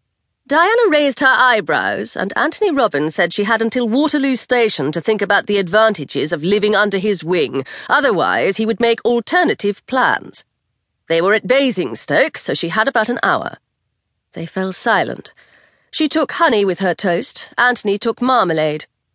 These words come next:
He opened the Times while she stared out the window at green fields and growing wheat.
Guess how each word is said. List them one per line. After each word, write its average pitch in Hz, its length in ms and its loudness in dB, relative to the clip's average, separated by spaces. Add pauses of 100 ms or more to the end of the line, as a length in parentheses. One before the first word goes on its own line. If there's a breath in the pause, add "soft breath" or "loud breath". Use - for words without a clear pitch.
(260)
He 302 160 0
opened 392 340 2
the 254 80 -2
Times 196 680 -2
while 180 160 -2
she 233 240 -2
stared 226 460 2
out 214 200 2
the 208 200 -2
window 196 340 0
at - 160 -6
green 214 420 0
fields 190 600 -2
and 185 160 -2
growing 214 460 0
wheat. 208 400 -4